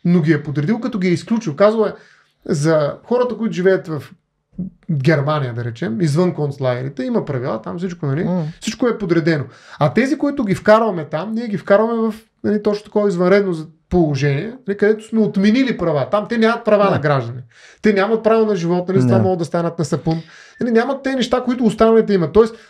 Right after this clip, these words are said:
Speaker 1: ние ги включваме, като ги изключваме от реда и ги пр-, поставяме в едно извънредно положение. И, разбира се, това изисква подреденост. Нали, това изисква един суверен, защото суверена, и Шмидт го е казал, е той, който взима решението за извънредното
Speaker 2: М.
Speaker 1: положение.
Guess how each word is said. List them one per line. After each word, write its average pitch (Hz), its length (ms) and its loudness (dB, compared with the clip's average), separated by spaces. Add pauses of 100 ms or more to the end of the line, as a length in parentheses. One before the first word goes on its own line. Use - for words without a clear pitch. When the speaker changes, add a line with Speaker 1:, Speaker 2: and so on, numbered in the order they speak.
(120)
Speaker 1:
ние 247 180 2
ги 220 120 2
включваме, 294 680 0
като 233 220 -4
ги 190 100 -2
изключваме 247 600 -2
от 202 180 2
реда 165 320 0 (320)
и 180 60 -2
ги 175 160 -4
пр-, 190 160 -6
поставяме 226 480 0
в - 80 -4
едно 202 160 4
извънредно 170 480 0
положение. 135 400 0 (360)
И, 180 100 4
разбира 151 260 2
се, - 80 -6
това 156 220 4
изисква 139 340 -6
подреденост. 185 680 2
Нали, 127 160 -10
това 147 140 0
изисква 147 240 -2
един 165 160 2
суверен, 151 560 0
защото 160 280 -8
суверена, 151 440 -2
и 143 120 -8
Шмидт 165 260 -2
го 139 100 -4
е 135 80 -2
казал, 175 260 -4
е 143 40 -6
той, 180 140 0
който 175 260 -2
взима 165 300 0
решението 156 340 -6
за 180 60 -2
извънредното 180 400 0
Speaker 2:
М. 120 40 2
Speaker 1:
положение. 92 260 -2